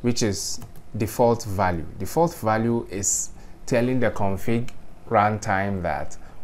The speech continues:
when you go and you don't get anything, then default to this particular value. So let's just say hello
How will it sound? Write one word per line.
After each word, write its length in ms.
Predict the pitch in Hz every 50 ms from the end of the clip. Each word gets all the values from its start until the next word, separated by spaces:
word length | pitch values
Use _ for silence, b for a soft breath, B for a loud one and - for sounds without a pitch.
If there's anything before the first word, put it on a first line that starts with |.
| B -
when 260 | - 104 110 147 190 185
you 180 | 143 139 139
go 340 | 127 107 107 104 104 110 107
and 160 | - 107 101
you 60 | 95
don't 200 | 95 104 110 110
get 260 | 98 104 98 95 - - -
anything, 720 | 104 98 95 95 95 - - - 82 82 90 123 165 175 - B B B B B
then 400 | 95 98 98 98 101 107 113 113 - -
default 460 | 104 101 - - - 117 117 120 -
to 100 | - 98
this 220 | 87 101 101 101
particular 520 | - - 92 87 - 87 - 92 87 85 85
value. 420 | - - 82 76 73 69 - - - - B B B 107 B
So 180 | - - 104 95
let's 240 | 98 107 117 104
just 240 | 107 107 101 98 -
say 200 | - 98 90 90
hello 640 | 90 - - 90 87 85 85 85 92 123 156 175 175